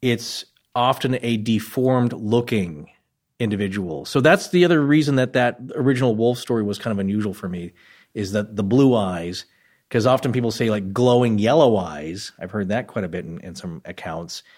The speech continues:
but that there's something not quite right about it. And you'll hear, you'll hear from stories that are either legendary or, or contemporary, where it'll have a deformed arm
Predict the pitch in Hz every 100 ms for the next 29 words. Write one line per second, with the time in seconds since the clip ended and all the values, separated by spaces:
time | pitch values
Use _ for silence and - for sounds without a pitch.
0 | _ 101 117 123 127 135 131 - 165 170
1 | 160 127 135 - - 123 117 127 113 110
2 | 101 90 95 92 80 - 95 117 120 123
3 | 123 120 110 127 120 104 - 113 107 101
4 | 95 95 95 95 90 90 95 98 95 92
5 | 87 - 92 90 98 104 104 92 82 80
6 | - - _ _ _ _ - 120 117 113
7 | 110 110 - 120 113 120 110 107 - 135
8 | 120 110 117 110 95 80 71